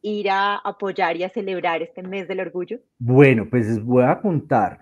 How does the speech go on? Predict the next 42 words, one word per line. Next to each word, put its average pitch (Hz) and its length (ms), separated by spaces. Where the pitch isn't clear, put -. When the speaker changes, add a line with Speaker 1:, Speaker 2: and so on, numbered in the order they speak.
Speaker 2:
eh, 110 680
les 101 180
cuento, 127 580
pues, 113 400
eh, 120 260
digamos 160 320
que 196 380
yo 196 160
estoy 185 120
hablando 185 200
aquí 185 100
también 185 240
desde 180 160
la 156 100
Subdirección 123 380
para 160 140
Asuntos 117 260
L 147 100
G 147 100
B 147 60
T 151 140
que 147 320
les 120 180
cuento 127 280
desde 135 160
los 113 120
servicios, 139 540
desde 110 160
la 104 140
política 107 440
pública, 139 580
eh, 123 460
desde 123 280
las 113 160
fundaciones, 123 680
que 127 100
todas 143 340
están 120 300
vinculadas 113 580
a 117 60
estos 104 320
procesos, 120 720